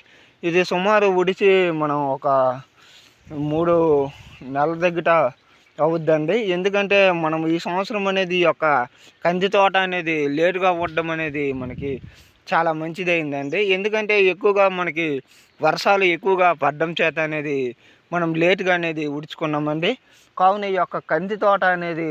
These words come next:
బాగా రావడం అనేది జరిగిందండి. ఇంతవరకు మేము ఉడిసి సుమారు ఒక ఏడు ఎనిమిది సంవత్సరాలు అవుతుంది.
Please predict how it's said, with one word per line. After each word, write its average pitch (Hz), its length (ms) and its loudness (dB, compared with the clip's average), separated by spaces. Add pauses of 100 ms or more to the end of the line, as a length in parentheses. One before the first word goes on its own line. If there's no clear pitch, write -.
బాగా 151 380 2
రావడం 160 380 4
అనేది 160 240 -8
జరిగిందండి. 156 640 -4 (480)
ఇంతవరకు 202 600 0
మేము 185 380 -4
ఉడిసి 190 320 0 (520)
సుమారు 175 440 0 (100)
ఒక 147 160 -4 (140)
ఏడు 165 240 2
ఎనిమిది 175 280 -4
సంవత్సరాలు 170 500 -2
అవుతుంది. 160 440 -2